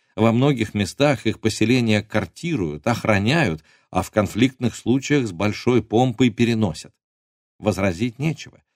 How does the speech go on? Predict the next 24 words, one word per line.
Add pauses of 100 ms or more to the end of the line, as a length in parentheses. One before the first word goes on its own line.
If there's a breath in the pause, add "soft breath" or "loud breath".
(100)
ведь
этот
вид
под
угрозой
исчезновения. (680)
Угрожаемый
вид? (640)
Нет, (380)
рыжие
лесные
муравьи
тоже
новые
граждане. (300)
Они
пришли
вслед
за
искусственно
посаженными
елями
и
соснами,